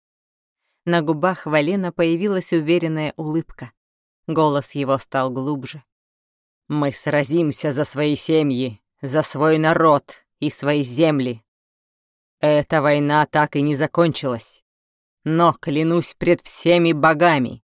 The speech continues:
она закончится теперь. Мы ее закончим».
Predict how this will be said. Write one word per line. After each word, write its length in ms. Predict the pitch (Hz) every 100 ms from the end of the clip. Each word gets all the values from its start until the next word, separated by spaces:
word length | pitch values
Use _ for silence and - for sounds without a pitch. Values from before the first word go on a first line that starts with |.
| _
она 300 | 147 147 139
закончится 760 | 135 143 156 147 - 156 - 151
теперь. 680 | - - - 135 110 - _ _ _ _ _ _ _ _ _
Мы 400 | 160 175 185 135 -
ее 380 | 139 143 139 131
закончим». 760 | 123 143 - 117 110 120 113